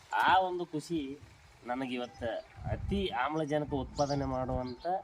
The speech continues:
ಹೆಚ್ಚಿಗೆ ಉತ್ಪಾದನೆ ಮಾಡುವಂಥ ಒಂದು ಸಸಿಯನ್ನು ನಾನು ನೆಟ್ಟಿದ್ದೀನಿ. ಅದರ ಪ್ರತಿಫಲ ಇವತ್ತು ಸಿಕ್ಕದ ಅಂಥೇಳಿ ನನಗೆ ಸಂತೋಷ ಆಗ್ಯದ. ಇವತ್ತು, ಇವತ್ತು ನನ್ನ ಹಿರಿ ಮಗ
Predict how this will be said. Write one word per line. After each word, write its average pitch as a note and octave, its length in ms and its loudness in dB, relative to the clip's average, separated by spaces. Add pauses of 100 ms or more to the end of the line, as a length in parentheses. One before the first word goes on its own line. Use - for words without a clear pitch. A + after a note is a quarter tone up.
(300)
ಹೆಚ್ಚಿಗೆ E3+ 520 -2 (200)
ಉತ್ಪಾದನೆ C3 400 -2
ಮಾಡುವಂಥ A#2+ 560 -4
ಒಂದು C3 340 -2
ಸಸಿಯನ್ನು D#3 580 0
ನಾನು B2 260 0
ನೆಟ್ಟಿದ್ದೀನಿ. C#3 600 -2 (460)
ಅದರ B2 200 0
ಪ್ರತಿಫಲ C#3+ 580 -6
ಇವತ್ತು B2 260 -4
ಸಿಕ್ಕದ C3+ 400 -6
ಅಂಥೇಳಿ C3+ 520 -4 (360)
ನನಗೆ A#2 360 -4 (720)
ಸಂತೋಷ F3 520 2
ಆಗ್ಯದ. A#2+ 300 2 (2000)
ಇವತ್ತು, D3 360 4 (460)
ಇವತ್ತು D#3+ 720 6
ನನ್ನ C#3+ 300 6
ಹಿರಿ C#3 320 6
ಮಗ D3+ 200 6